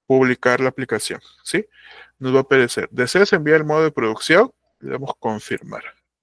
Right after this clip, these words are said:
¿sí? Y acá nos va a decir, este, prepara la verificación, ¿no? Ya, acá, con, acá va, va a ser algo sencillo,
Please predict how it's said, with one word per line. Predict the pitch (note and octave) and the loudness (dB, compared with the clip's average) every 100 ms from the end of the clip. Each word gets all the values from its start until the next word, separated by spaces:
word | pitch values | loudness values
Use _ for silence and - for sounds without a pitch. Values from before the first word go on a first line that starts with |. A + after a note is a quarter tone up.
| _ _ _ _ _ _ _ _ _ _ | _ _ _ _ _ _ _ _ _ _
¿sí? | - - G#3 - _ _ _ _ _ _ _ _ - | -10 -6 -6 -8 _ _ _ _ _ _ _ _ -10
Y | F3+ G3 | -2 0
acá | - E3 F3+ | 2 2 2
nos | E3+ C#3+ | 0 0
va | |
a | C3 | 0
decir, | B2+ B2+ - _ | -2 -6 -8 _
este, | B2+ A#2 - A#2+ - _ | -14 -14 -10 -10 -10 _
prepara | - C#3 - C#3 D3+ | -2 0 2 4 4
la | D3+ | 2
verificación, | A#2+ A#2+ - - G#2 - G#2+ - _ - | 0 -4 -8 -10 -10 -10 -12 -16 _ -14
¿no? | E3 - _ _ _ _ _ _ _ _ _ _ _ _ _ _ _ _ _ _ _ _ _ _ _ _ _ _ _ _ _ _ _ _ _ _ _ _ _ | -12 -14 _ _ _ _ _ _ _ _ _ _ _ _ _ _ _ _ _ _ _ _ _ _ _ _ _ _ _ _ _ _ _ _ _ _ _ _ _
Ya, | - - _ | -20 -20 _
acá, | - C#3+ - _ - | -2 0 0 _ -10
con, | C#3 B2+ - C3+ _ C#3 | -8 -8 -10 -18 _ -4
acá | C#3 F#3+ - - - | 2 2 2 -4 -12
va, | C3+ C#3 C#3+ | -8 -8 -6
va | C#3+ | -6
a | |
ser | C#3 D3 C#3 | -4 -6 -4
algo | C#3+ C#3+ D3 | -4 -2 -4
sencillo, | - B2+ - C3 C#3 A3+ | -6 -10 -8 -4 -2 -4